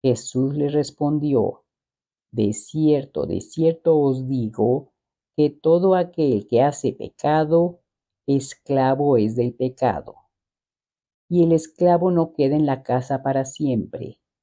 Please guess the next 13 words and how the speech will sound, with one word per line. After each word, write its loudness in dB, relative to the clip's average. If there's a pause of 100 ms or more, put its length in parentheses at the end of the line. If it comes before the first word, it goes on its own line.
(400)
el 0
Hijo -2
sí -8
queda 0
para -2
siempre. -8 (1040)
Así -2
que 0
si 0
el 2
Hijo -2
os -4
libertare 0